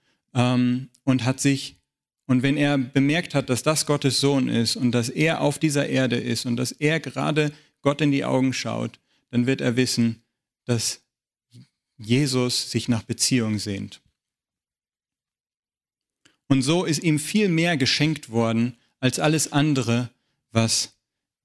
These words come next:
er sich hätte leisten können. Deswegen, Dankbarkeit ist eine Beziehung, in Beziehung zu treten, ohne Leistung. Und mein dritter Punkt,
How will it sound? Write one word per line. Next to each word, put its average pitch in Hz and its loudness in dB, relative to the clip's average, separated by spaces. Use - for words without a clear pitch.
er 139 2
sich 143 2
hätte 131 -6
leisten 120 -4
können. 101 -6
Deswegen, 110 0
Dankbarkeit 120 0
ist 135 -6
eine 107 0
Beziehung, 123 -2
in 117 2
Beziehung 120 0
zu - -12
treten, 98 -8
ohne 113 2
Leistung. 98 -4
Und 113 2
mein 127 2
dritter 151 0
Punkt, 165 -2